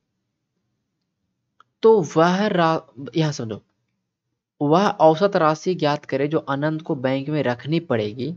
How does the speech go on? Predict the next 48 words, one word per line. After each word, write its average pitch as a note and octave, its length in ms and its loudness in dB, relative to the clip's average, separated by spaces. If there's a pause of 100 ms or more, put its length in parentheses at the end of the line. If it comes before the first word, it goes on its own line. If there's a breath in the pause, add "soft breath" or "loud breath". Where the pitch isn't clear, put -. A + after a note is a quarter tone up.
(460)
कि D#3+ 60 0 (160)
पाँच D#3 320 2
रुपया F3 200 0
महीना D3+ 300 -2
में E3 180 -4
कट C#3 240 -2
भी F3 100 2
जाए C#3 160 -2
ना D3 120 -4
तो D3 140 -8
कोई C#3 220 -2
फर्क B2+ 300 -10
नहीं A2 180 -8
पड़े। - 240 -16 (480 soft breath)
मतलब D#3 340 0
इतना F3 360 4
उसको G#3 260 2
राशि E3+ 340 4
बैंक F3+ 280 2
में F#3 120 2
रख E3+ 160 2
देना F#3+ 200 4
है C3+ 100 0
ना D#3+ 220 0 (920 soft breath)
कि G3 60 4
उस F#3+ 200 2
पे - 120 2
जो A#3 120 6
इंटरेस्ट A3+ 560 8
आ C3+ 220 2
जाए A#2+ 260 2 (1120)
और E3+ 80 8
उसका F#3 160 4
जो, G#3+ 100 4 (220)
जो F3 180 4
उसका - 200 2
जो G3+ 100 4
टैक्स G#3+ 340 0
लग D#3+ 140 4
रहा C#3 160 2
है F3 60 0 (1200)
माइनस F3 340 4
हो - 40 -16
जाए, A#2 140 -2
मतलब D3 200 0
उसका F#3+ 160 -4
पैसा E3+ 300 2
जो G#3+ 200 0